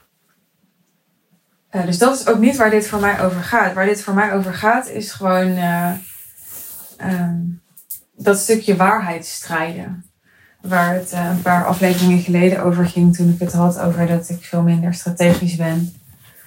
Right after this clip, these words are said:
als mens dan, eh,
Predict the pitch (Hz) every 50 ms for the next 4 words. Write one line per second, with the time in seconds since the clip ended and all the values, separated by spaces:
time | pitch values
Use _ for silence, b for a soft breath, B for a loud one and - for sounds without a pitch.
0 | B B B B B B B B - - 190 185 - - 196 196 190 180 175 190
1 | 214 - - - - - _ _ _ _ _ - 190 180 185 180 180 180 180 175
2 | 175 175 170 170